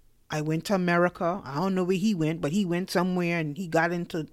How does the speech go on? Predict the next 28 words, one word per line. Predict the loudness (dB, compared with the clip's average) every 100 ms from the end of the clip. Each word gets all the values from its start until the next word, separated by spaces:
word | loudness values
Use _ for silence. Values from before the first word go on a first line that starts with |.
| -6
this | -6 -6 -10 -6
li-, | -4 -2
this, | -4 -6 -10
this | -10 -6
same | -4 -4
type | -4 -4
of | -2
lifestyle. | -2 -2 -6 -6 -8 _ _ _ -20 -20 -20 -20 _ _ _ _ _ _ _ _ _ _ _
And | -4
the | -2
next | -2 -4
thing | -2 0
you |
know, | 2
he | 0 0
married | 0 0 0
a | -2
woman. | -2 -2 0 0 -4 -8 _ _ _ _ _ _ _ _ -4 -2
Excuse | 2 2
me, | 2
he | 2
married | 4 4
a | 4
man. | 4 2 0 -4 _ _ _ _ _ _ _ _ _ _ _
And | 0 2 2 2 0 -2
he | 0
was | 0 -2
full-fledged | 2 2 4 4 4 4 0 -6